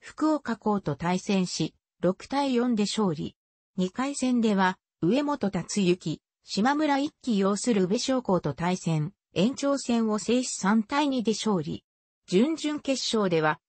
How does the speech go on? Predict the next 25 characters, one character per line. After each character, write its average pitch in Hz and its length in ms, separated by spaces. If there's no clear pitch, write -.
和 175 160
田 247 120
武 311 260
史 233 160
を 180 80
擁 180 260
す 247 160
る 202 80
浜 190 300
田 262 120
高 208 240
と 151 140
対 180 240
戦、 156 360
延 208 220
長 247 280
を 240 80
制 262 280
し 240 200
四 247 200
対 269 240
三 220 260
で 208 100
勝 196 300
利。 156 220